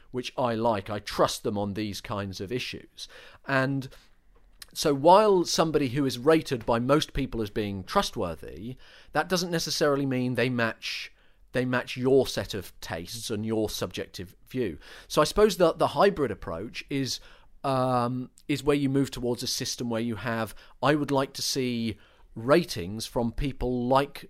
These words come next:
like me, people who are, you know, I know like the same types of things as me or represent the same, uh, perspective on the particular, the, uh, the particular commodity as, uh, uh, as I do. And I think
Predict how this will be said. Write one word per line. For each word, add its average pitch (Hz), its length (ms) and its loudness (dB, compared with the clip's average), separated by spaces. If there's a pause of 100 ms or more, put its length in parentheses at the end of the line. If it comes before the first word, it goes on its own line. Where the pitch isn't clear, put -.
(100)
like 123 360 0
me, 104 520 -2
people 117 340 0
who 113 300 2
are, 104 120 2 (140)
you 127 220 -6
know, 98 260 -4 (320)
I 117 140 0
know 117 640 2 (320)
like 117 400 0
the 113 60 -8
same 117 300 -2
types - 340 -6
of 117 80 -10
things 151 340 0
as 101 100 -8
me 98 140 -4
or 101 200 0
represent 110 540 -4
the 110 80 -10
same, 107 640 -2 (440)
uh, 110 220 -2
perspective - 640 -2
on 101 300 -2
the 98 120 -6
particular, 92 800 -6
the, 101 120 -8 (160)
uh, 101 220 -12
the 104 80 -12
particular 101 460 -10
commodity 92 580 -8
as, 87 320 -12
uh, - 220 -12 (120)
uh, 104 100 -10 (140)
as 104 140 -10
I 95 200 -6
do. 80 220 -10
And 92 120 -8
I 95 40 -6
think 123 320 -6